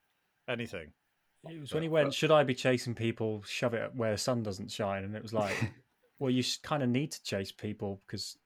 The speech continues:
Speaker 2: that's your job." But he was obviously making a point about players that were not quite committing, I guess. But
Speaker 1: I, I read it as Sykes. I just was reading it as in it was about Sykes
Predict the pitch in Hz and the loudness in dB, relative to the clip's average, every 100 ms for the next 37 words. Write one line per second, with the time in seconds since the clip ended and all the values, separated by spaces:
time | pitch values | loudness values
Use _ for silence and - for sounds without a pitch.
0 | - - - 101 - 120 107 - _ 104 | -18 -14 -12 -12 -4 -2 -2 -6 _ -8
1 | 101 _ _ _ 131 110 113 104 - 98 | -8 _ _ _ -4 2 2 2 -4 -8
2 | _ _ _ _ _ - 110 104 104 98 | _ _ _ _ _ -6 -6 -2 -4 0
3 | 107 104 101 95 - - 110 104 101 104 | -2 0 -2 -2 -4 -4 0 2 0 -2
4 | 107 95 95 _ - - - _ - - | -6 -6 -8 _ -20 -20 -20 _ -10 -8
5 | 113 104 107 117 - 98 95 98 98 92 | -8 -6 -6 -8 -8 -12 -12 -12 -12 -14
6 | - 101 95 - 139 165 147 - 160 151 | -16 -12 -14 -8 0 0 0 -2 0 2
7 | 180 165 113 113 - - 135 113 - 135 | 2 0 0 -2 -2 0 0 -2 0 2
8 | 151 147 143 120 123 - 113 107 113 127 | 2 0 -4 -4 -4 -6 -6 -6 -4 -4
9 | 123 98 95 95 95 98 92 90 101 98 | -4 -6 -8 -8 -8 -8 -8 -8 -8 -8
10 | 95 92 - - 110 87 - - - | -6 -8 -8 -6 -6 -8 -10 -10 -10